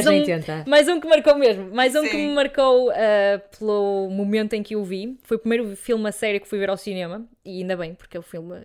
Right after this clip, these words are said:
Speaker 2: incrível de se ver no cinema. Chorei baba e ranho. Fui gozada pelo meu namorado ao meu lado, a olhar para mim e ele tipo,
Speaker 3: <laughs>
Speaker 2: "Estás a chorar?" Eu tipo, "Claro que estou a chorar." Tipo, é muito
Speaker 1: Tu não
Speaker 2: emocional.
Speaker 1: estás?
Speaker 2: Não, não, mas é que eu fiquei mesmo chocada. Tipo, como é que é possível? Eu sou
Speaker 3: Eu não
Speaker 2: pedra.
Speaker 3: chorei nada.
Speaker 2: Pedra
Speaker 3: Nem me
Speaker 2: autêntica.
Speaker 3: deu vontade.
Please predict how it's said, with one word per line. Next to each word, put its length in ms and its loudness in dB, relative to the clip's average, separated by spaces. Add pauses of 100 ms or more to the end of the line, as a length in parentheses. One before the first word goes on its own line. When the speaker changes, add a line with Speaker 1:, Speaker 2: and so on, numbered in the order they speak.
Speaker 2:
incrível 400 -10
de 80 -16
se 60 -20
ver 80 -12
no 60 -12
cinema. 360 -14
Chorei 320 -2
baba 420 -4
e 100 -6
ranho. 460 -8 (320)
Fui 160 -6
gozada 260 -2
pelo 120 -8
meu 80 -2
namorado 260 -4
ao 60 -4
meu 100 -6
lado, 220 -6
a 20 -8
olhar 140 0
para 100 -6
mim 180 -10
e 60 -8
ele 100 -6
tipo, 160 -2 (160)
Speaker 3:
<laughs> 140 -20
Speaker 2:
"Estás 260 -2
a 40 -8
chorar?" 240 -4
Eu 80 -4
tipo, 180 0 (580)
"Claro 220 -2
que 60 -10
estou 160 -2
a 20 2
chorar." 400 0 (440)
Tipo, 180 0
é 80 2
muito 200 4
Speaker 1:
Tu 80 6
não 60 6
Speaker 2:
emocional. 280 4 (440)
Speaker 1:
estás? 80 -4
Speaker 2:
Não, 280 6
não, 380 4
mas 140 4
é 60 6
que 40 2
eu 60 6
fiquei 140 -2
mesmo 120 -4
chocada. 220 -4
Tipo, 140 -8
como 100 -10
é 40 -8
que 60 -8
é 40 -6
possível? 260 -4
Eu 60 -2
sou 200 -2
Speaker 3:
Eu 60 4
não 80 4
Speaker 2:
pedra. 120 0
Speaker 3:
chorei 280 -4
nada. 560 -2
Speaker 2:
Pedra 180 8
Speaker 3:
Nem 20 -
me 260 2
Speaker 2:
autêntica. 240 -2
Speaker 3:
deu 100 0
vontade. 480 -6